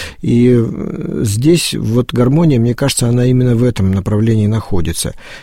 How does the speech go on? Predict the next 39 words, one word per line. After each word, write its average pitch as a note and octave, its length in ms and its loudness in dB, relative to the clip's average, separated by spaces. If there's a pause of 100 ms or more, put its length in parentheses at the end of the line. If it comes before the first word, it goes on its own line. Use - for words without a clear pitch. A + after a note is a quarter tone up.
(120)
И, A2 360 2
э, G#2+ 640 -2
святые C#3+ 460 2
отцы, D#3 200 0
как C#3 160 -4
психологи, C3+ 540 0
здесь A2 240 -2
помогают, A2+ 640 0
э, F#2+ 220 -2
именно G2 580 0
чем? E2+ 300 -2
Тем, G2 200 -2
что G2+ 440 -2 (480)
говорят A#2+ 340 0
о A#2 60 -2
путях A#2 400 -2
смирения, G#2+ 640 -2 (920)
вот, A2 420 -4
о F#2+ 60 -4
том, A2 240 -2
как, A#2 340 -4
э, G2 280 -2 (600)
что - 220 -4
думать C3 320 4
нужно A2+ 200 0
в G2+ 80 -2
первую B2+ 280 2
очередь A#2 320 0
о - 20 -2
своих B2+ 280 2
грехах, B2+ 460 -2 (680)
вот, G#2 460 0
и G#2+ 60 -2
так A#2 180 -4
далее. G2+ 420 -2
То - 120 -4
есть A2 140 -4
здесь, C3+ 320 -2
ну, C#3+ 220 2